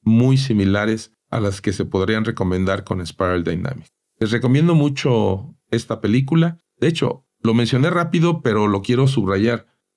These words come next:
Me mandó un libro autografiado y el libro se llama Escritores de la Libertad. Está en inglés, Freedom Writers.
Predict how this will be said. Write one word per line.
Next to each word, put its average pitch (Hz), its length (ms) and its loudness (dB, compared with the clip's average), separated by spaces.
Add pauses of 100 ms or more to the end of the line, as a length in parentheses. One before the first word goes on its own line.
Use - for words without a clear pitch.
(180)
Me 117 100 2
mandó 107 360 0
un 175 220 4
libro 123 480 2 (160)
autografiado 110 880 0
y 127 120 2
el 117 80 2
libro 170 240 2
se 120 120 0
llama 110 200 2
Escritores 107 540 -2
de 107 60 0
la 92 80 0
Libertad. 92 600 -2
Está - 260 -6
en 95 80 2
inglés, 110 460 2
Freedom 98 360 0
Writers. 113 600 -4